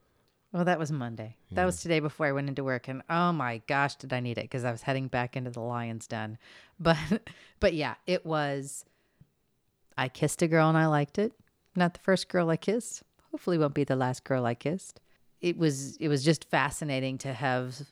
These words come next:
Speaker 1: have slid to that part of my personality in a way I didn't expect.
Speaker 2: Mm-hmm. And in
Speaker 1: I didn't try.
Speaker 2: several
Speaker 1: Maybe
Speaker 2: hours,
Speaker 1: that's part of it.
Speaker 2: several hours before, we're so far from that, that
Speaker 1: Oh, yeah.
Speaker 2: just back to your fluidity.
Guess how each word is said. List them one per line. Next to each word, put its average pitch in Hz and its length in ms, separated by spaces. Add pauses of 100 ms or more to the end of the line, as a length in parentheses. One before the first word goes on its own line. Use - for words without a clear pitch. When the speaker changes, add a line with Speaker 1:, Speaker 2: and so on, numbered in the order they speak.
(140)
Speaker 1:
have 131 220
slid 143 540
to 156 120
that 127 240
part 135 320
of 123 120
my 127 160
personality 123 1040 (640)
in 160 100
a 139 80
way 131 220
I 127 60
didn't 117 280
expect. - 560 (180)
Speaker 2:
Mm-hmm. 85 580
And 78 80
in 69 220 (680)
Speaker 1:
I 165 100
didn't 185 180
try. 185 140
Speaker 2:
several 202 260
Speaker 1:
Maybe - 140
Speaker 2:
hours, 95 180
Speaker 1:
that's 90 80
part 143 140
of 127 80
it. 127 40
Speaker 2:
several 92 280
hours 87 300
before, 85 500
we're 73 180
so 78 200
far 76 220
from 73 200
that, 73 260
that - 160 (160)
Speaker 1:
Oh, 180 180
yeah. 123 340 (1300)
Speaker 2:
just - 280 (120)
back - 220
to - 40
your 82 100
fluidity. - 520